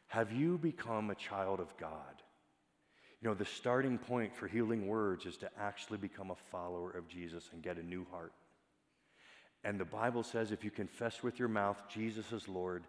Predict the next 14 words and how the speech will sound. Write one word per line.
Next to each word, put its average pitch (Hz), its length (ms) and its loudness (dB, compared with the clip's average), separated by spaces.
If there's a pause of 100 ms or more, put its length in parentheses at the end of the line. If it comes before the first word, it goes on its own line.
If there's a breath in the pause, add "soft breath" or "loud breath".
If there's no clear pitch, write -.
(340 loud breath)
and 92 120 -2
believe 101 300 4
in 117 80 4
your 110 140 6
heart 98 320 2
God 92 260 0
raised 95 240 0
him 98 80 -2
from 92 240 -6
the 90 120 -2
dead, 80 360 -8 (580 soft breath)
you'll 85 120 -12
be 82 100 -16
saved. - 880 -14